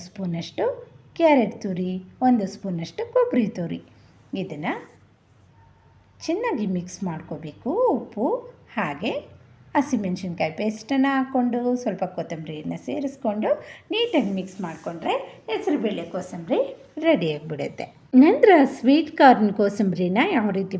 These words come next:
ಮಾಡೋದು ಅಂತ ನೋಡೋಣ. ಇಲ್ಲಿ ನಾನು ಸ್ವೀಟ್ ಕಾರ್ನ್ನ ಒಂದು ಎರಡು ನಿಮಿಷಗಳ ಕಾಲ ಬಿಸಿ ನೀರಲ್ಲಿ ಬೇಯಿಸ್ಕೊಂಡಿದ್ದೀನಿ. ಇದನ್ನು ಒಂದು ನಾಲ್ಕು ಸ್ಪೂನಷ್ಟು ಸೇರಿಸ್ಕೊಂಡು, ಒಂದು ಸ್ಪೂನಷ್ಟು ಕೊಬ್ಬರಿ ತುರಿ, ಹಾಗೆ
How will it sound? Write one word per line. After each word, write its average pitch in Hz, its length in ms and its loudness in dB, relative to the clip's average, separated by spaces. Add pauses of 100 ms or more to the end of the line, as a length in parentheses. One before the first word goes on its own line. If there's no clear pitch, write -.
ಮಾಡೋದು 170 360 -2
ಅಂತ 175 120 -4 (140)
ನೋಡೋಣ. 170 320 -2 (840)
ಇಲ್ಲಿ 285 300 8
ನಾನು 208 220 4 (140)
ಸ್ವೀಟ್ 240 360 2
ಕಾರ್ನ್ನ 202 380 2 (260)
ಒಂದು 214 160 4 (140)
ಎರಡು 269 220 4
ನಿಮಿಷಗಳ 214 440 2 (140)
ಕಾಲ 208 340 0
ಬಿಸಿ 190 340 -8
ನೀರಲ್ಲಿ 170 340 -2 (100)
ಬೇಯಿಸ್ಕೊಂಡಿದ್ದೀನಿ. 175 880 -2 (2000)
ಇದನ್ನು 208 240 2 (100)
ಒಂದು 185 140 -2 (120)
ನಾಲ್ಕು 202 400 -2
ಸ್ಪೂನಷ್ಟು 190 540 -6 (100)
ಸೇರಿಸ್ಕೊಂಡು, 202 540 -4 (160)
ಒಂದು 254 260 6
ಸ್ಪೂನಷ್ಟು 175 480 -6 (100)
ಕೊಬ್ಬರಿ 185 360 -4
ತುರಿ, 233 220 0 (1900)
ಹಾಗೆ 175 260 -4